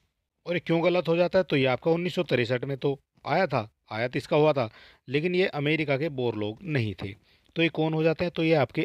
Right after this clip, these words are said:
अमेरिका के रॉकफेलर हो जाता है। तो अमेरिका के कौन थे, तो ये आपके हो जाते हैं रॉकफेलर, एक फाउंडेशन है वहाँ पर, रॉकफेलर फाउंडेशन, ठीक है। तो इनके द्वारा जो है इसका आयात किया गया था भारत में, ठीक है। ये चीज़ आपको याद रखनी है।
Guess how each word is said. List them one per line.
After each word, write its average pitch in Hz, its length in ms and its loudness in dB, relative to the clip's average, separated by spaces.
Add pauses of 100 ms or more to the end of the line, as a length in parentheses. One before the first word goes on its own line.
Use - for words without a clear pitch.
अमेरिका 160 380 0
के 165 120 0
रॉकफेलर 117 580 -2 (320)
हो 110 80 -8
जाता 90 280 -12
है। 92 100 -12 (420)
तो - 60 -8
अमेरिका 160 380 0
के 156 120 -6
कौन 160 260 -2
थे, 170 120 0
तो 165 100 -2
ये 143 140 2
आपके 143 280 0
हो 117 80 -2
जाते 107 240 -4
हैं 143 80 2
रॉकफेलर, 151 640 0
एक 127 160 -2
फाउंडेशन 104 580 -4
है 104 60 -6
वहाँ 95 160 -8
पर, 147 220 0 (680)
रॉकफेलर 127 680 -2 (280)
फाउंडेशन, 92 640 -8 (420)
ठीक 143 140 -4
है। 165 60 0
तो - 200 -4
इनके 180 260 2
द्वारा 139 280 2
जो 131 160 -2
है 135 80 0
इसका 143 240 -4
आयात 117 220 -2
किया 101 180 -10
गया 90 200 -14
था 143 180 -10 (260)
भारत 107 380 -6
में, 101 140 -16 (100)
ठीक 135 140 -10
है। 185 100 -8 (320)
ये 147 120 -4
चीज़ 135 220 -6
आपको 113 240 -4
याद 104 200 -2
रखनी 120 180 -2
है। 170 120 0